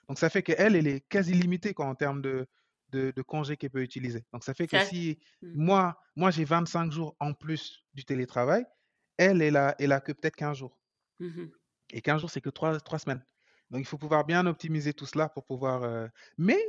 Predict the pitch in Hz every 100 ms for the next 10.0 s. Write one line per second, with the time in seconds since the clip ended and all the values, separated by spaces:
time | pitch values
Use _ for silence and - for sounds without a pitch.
0 | 415 - - 180 226 202 247 180 170 190
1 | 185 175 - 147 151 165 160 156 151 160
2 | 165 151 135 _ _ _ _ _ _ _
3 | _ - 190 214 202 165 175 170 170 165
4 | 185 175 - 127 160 123 240 269 247 170
5 | 175 226 175 220 220 233 240 - 196 -
6 | 202 196 202 220 226 196 165 160 160 165
7 | - 175 170 - 185 165 190 220 226 170
8 | 165 165 170 - - 160 - 190 175 175
9 | 175 175 170 170 165 180 170 170 165 165